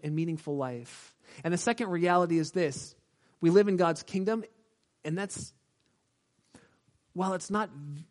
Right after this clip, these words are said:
visual, while it's kind of unseen, i-, it's a kingdom that can never be shaken. That we can go through trying times, difficult times, painful times. But that's where I'm saying it doesn't have to ever be hell.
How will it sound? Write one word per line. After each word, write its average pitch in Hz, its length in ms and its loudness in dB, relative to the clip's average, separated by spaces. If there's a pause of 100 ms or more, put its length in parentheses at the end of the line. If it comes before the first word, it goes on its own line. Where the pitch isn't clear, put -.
visual, 151 1000 0 (1000)
while 156 140 2
it's 160 80 -2
kind 214 180 -2
of 170 160 -2
unseen, 190 720 -4
i-, - 160 -16
it's 190 180 -8
a 175 40 -8
kingdom 226 360 -2
that 165 80 -6
can 165 160 -8
never 190 200 -2
be 165 120 -6
shaken. 143 420 -12 (1700)
That 170 120 -4
we 208 100 2
can 196 140 2
go 180 140 4
through 190 200 -2
trying 170 360 -4
times, 170 440 -4
difficult 170 480 -6
times, 160 400 -6
painful 190 520 -6
times. - 640 -16 (840)
But 160 100 -6
that's 185 220 -4
where 196 100 0
I'm 170 60 -2
saying 185 420 -4 (1120)
it 156 120 -8
doesn't 170 220 -2
have 156 180 -4
to 131 100 -6
ever 156 160 -6
be 147 120 -8
hell. 131 360 -8